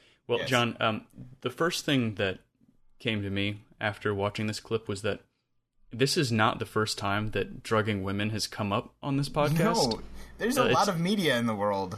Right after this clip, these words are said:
Speaker 2: that seems to be about drugging women.
Speaker 1: Yeah, and, and this is definitely part of it, although at least in this case it sounds like he's probably a doctor and not a professional wrestler who's drugged her.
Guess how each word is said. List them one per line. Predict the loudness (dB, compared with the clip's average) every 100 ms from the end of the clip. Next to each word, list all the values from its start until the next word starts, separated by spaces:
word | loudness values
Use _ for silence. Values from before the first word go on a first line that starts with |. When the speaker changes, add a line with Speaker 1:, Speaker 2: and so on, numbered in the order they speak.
| -8
Speaker 2:
that | -6 -2
seems | 0 0 0
to |
be | 0
about | 2 2 2
drugging | 0 0 -2
women. | -2 -4 -6 -10
Speaker 1:
Yeah, | -12 -6
and, | -4 0
and | 0
this | 0
is | -2
definitely | -2 -2 -2 -2 -2
part | 0 0
of | 0
it, | -4 0
although | 4 6 6
at | 6
least | 4 2 0 -8
in | -2 0
this | 2 0
case | 2 2 2
it | -4 _ _
sounds | -6 0 2 2
like | -2
he's | -2 -4
probably | 2 4 4 2 2
a | 4
doctor | 6 4 2 0
and | 2
not | 4 2
a |
professional | 0 -4 -2 -2 0 0
wrestler | 2 0 0 -2 0
who's | -2
drugged | -2 -4 -2
her. | -6 -6